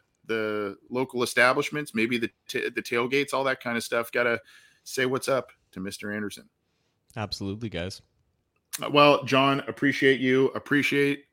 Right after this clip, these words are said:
Speaker 1: the time from Mister Ken Anderson. Go support the Ken Anderson Alliance. Win some swag from us, autographed memorabilia and whatnot. You gotta submit proof of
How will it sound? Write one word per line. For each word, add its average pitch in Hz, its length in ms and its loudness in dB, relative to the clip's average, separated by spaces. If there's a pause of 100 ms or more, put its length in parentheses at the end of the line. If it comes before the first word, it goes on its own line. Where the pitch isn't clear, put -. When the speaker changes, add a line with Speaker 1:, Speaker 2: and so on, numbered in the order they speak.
(100)
Speaker 1:
the 113 100 -6
time 120 320 -2
from 110 160 -6
Mister 107 220 -6
Ken 110 200 -2
Anderson. 110 640 -2
Go 110 140 0
support - 320 -6
the - 60 -20
Ken 107 200 -4
Anderson 107 340 -4
Alliance. 101 460 -2 (300)
Win 147 200 6
some 131 200 -2
swag 127 500 6
from 120 340 -2 (120)
us, 135 400 2
autographed 127 560 2
memorabilia 117 520 0
and 110 100 -2
whatnot. 110 380 -2
You 110 80 -4
gotta 123 300 0
submit 123 380 -2
proof 113 360 0 (400)
of 143 340 4